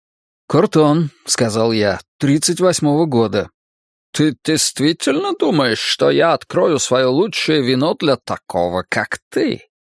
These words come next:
Я с трудом сглотнул слюну и кивнул. Выждав момент, он подскочил ко мне и взметнул вверх свой кулак, словно собираясь одним ударом свалить меня на пол.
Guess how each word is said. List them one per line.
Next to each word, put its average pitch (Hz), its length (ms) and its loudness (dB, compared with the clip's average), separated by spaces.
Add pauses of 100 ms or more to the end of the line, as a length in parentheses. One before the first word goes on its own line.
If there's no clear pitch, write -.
(720)
Я 120 300 -2
с - 120 -8
трудом 190 460 0
сглотнул 160 540 0
слюну 139 480 0
и 156 180 -2 (100)
кивнул. 147 640 -2 (880)
Выждав 135 600 0
момент, 143 520 2
он 139 160 2
подскочил 160 640 0
ко 123 220 0
мне 143 380 2
и 139 40 0
взметнул 143 600 0
вверх 143 400 -2
свой 156 320 0
кулак, 147 580 0
словно 127 460 -2
собираясь 123 480 2
одним 123 340 0
ударом 127 420 0
свалить 98 400 -4
меня 113 260 0
на 113 180 -2
пол. - 300 -10